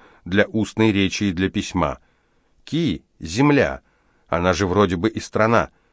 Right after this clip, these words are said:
она же и народ, землю, страну населяющий. Она же родная земля Сумерк,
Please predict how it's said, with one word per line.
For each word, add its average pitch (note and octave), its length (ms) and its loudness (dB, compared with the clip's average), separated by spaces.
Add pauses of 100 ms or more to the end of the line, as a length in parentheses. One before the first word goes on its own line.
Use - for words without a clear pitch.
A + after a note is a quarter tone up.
(580)
она F#2+ 300 2
же F2+ 120 -2
и G#2+ 160 0
народ, G2 540 4 (520)
землю, F2 540 0
страну G2+ 400 0
населяющий. F#2 800 -2 (680)
Она G#2+ 320 2
же G#2 260 4
родная G#2 540 4
земля G#2 420 4
Сумерк, A2+ 640 2